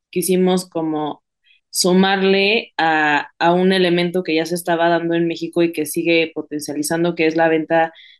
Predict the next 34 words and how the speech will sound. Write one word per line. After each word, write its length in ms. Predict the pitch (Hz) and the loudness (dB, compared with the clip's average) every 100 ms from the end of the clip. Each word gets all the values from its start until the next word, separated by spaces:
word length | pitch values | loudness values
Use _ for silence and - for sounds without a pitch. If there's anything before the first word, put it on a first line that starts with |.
| _ | _
de, 240 | 160 160 - | -2 0 2
y, 440 | 170 160 156 - | 4 4 2 0
y 40 | 147 | -2
la 160 | 156 | 0
compra 280 | 170 165 175 | -2 -2 0
de 120 | 160 | 0
ropa 220 | 160 160 | -2 -2
de 60 | 170 | -4
segunda 340 | 160 151 170 | -6 -4 0
mano, 360 | 170 165 170 220 - - - | 0 0 -2 -4 -8 -20 -8
pero 280 | - 196 196 | 0 2 2
con 140 | 175 170 | 2 0
esa 280 | 175 180 | 0 -2
parte 300 | 180 170 175 170 | -2 -2 -2 -2
como 180 | 156 | -2
más 240 | 156 175 175 | 0 0 0
estética, 880 | 185 - 190 202 190 185 214 311 - _ _ _ | -2 0 -2 -2 -2 0 0 -2 -6 _ _ _
que 100 | 180 | -4
se 160 | 175 175 | 0 2
vea 340 | 175 180 185 - | 2 2 0 -4
limpia, 520 | 190 202 185 196 196 | -4 -2 -2 -2 -2
que 100 | 160 | -4
sea 340 | 160 175 170 - | -2 -2 0 0
padre, 360 | 190 196 196 | -2 0 -2
que 80 | 170 | -4
sea 180 | 165 175 | -4 -2
ropa 280 | 180 180 175 | -2 -4 -4
que 160 | 165 | -4
nosotras 500 | 156 156 170 180 175 | -4 -4 -4 -2 0
dos 260 | 170 165 - - - | -2 -4 -10 -18 -10
us-, 240 | 165 - | -8 -8
utilizaríamos 960 | - 160 165 165 165 170 185 190 190 196 | -8 -8 -2 -2 0 0 2 0 0 -2
y 80 | 170 | -4
compraríamos, 720 | 151 151 160 190 202 233 320 | -6 -4 0 0 0 0 -2